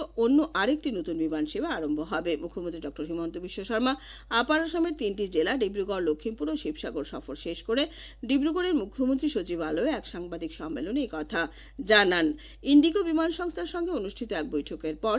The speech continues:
এই সেবা প্রদান করা হবে বলে তিনি জানিয়েছেন। কেন্দ্রীয় রেলমন্ত্রী অশ্বিনী বৈষ্ণব আজ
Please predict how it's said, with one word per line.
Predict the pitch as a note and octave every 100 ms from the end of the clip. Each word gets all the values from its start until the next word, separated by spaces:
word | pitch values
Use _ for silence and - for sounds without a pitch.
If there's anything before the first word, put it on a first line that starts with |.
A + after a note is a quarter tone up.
| -
এই | F#3 F3+
সেবা | - G3+ F#3
প্রদান | F3+ E3 D#3 - - -
করা | G#3 A3+
হবে | A#3+ E3
বলে | D3 A3+ F4
তিনি | F#3 F3 D3+ - - -
জানিয়েছেন। | G#3+ G#3 F3+ E3 B3 G3 D#3+ - - - - - - - - -
কেন্দ্রীয় | - C#4 C#4+ C#4+
রেলমন্ত্রী | D4 E4 F4 F#4 G#4+
অশ্বিনী | A#3 - E4 F#4
বৈষ্ণব | F4 F4 - G#3 B3 - - - -
আজ | A3+